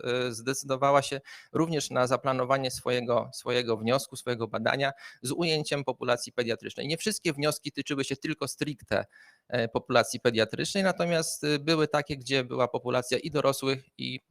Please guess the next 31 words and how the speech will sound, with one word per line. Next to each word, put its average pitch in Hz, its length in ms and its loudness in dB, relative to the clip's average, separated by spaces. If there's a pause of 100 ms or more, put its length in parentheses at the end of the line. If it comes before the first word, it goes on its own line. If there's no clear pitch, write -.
e, 120 160 0
populacja 107 520 0
dzieci 107 360 -8 (340)
włączana, 110 640 2
e, 104 160 0
włączana 110 420 0
do, - 440 -2 (540)
e, 104 40 -8
do, 107 120 6
do 107 140 2
badania. 95 420 0 (360)
Szanowni 180 320 4
Państwo, 143 480 0
podsumowując, 147 840 -2
chciałem 156 460 2
zwrócić 147 360 -6
jeszcze 131 240 -2
raz, 139 240 2
e, - 20 -20 (560)
uwagę 127 440 4
na 127 160 4
to, 120 200 -2
że, 113 320 4 (240)
mm, 117 460 -4
badania 143 300 2
epidemiologiczne 131 640 -4
z - 60 -8
pewnością - 380 -8
są 120 200 -4
bardzo 123 260 4
istotne. 123 600 2